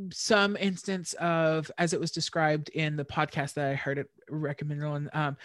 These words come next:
an instance of, like, police brutality or something like that,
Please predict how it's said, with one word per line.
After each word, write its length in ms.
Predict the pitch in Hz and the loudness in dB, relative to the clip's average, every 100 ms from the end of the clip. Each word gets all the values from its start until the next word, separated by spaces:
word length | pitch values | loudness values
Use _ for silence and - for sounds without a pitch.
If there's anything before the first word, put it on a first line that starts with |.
| - - | -18 -2
an 100 | 196 | 2
instance 300 | 220 - 214 | 4 2 -2
of, 80 | 208 | 0
like, 260 | 190 175 | 0 0
police 280 | - 175 165 | -2 0 0
brutality 680 | - 147 - 185 180 175 170 | 0 -4 0 2 4 4 4
or 60 | 160 | 2
something 280 | 175 156 | -2 -4
like 180 | 147 135 | -6 -2
that, 260 | 160 151 | 2 2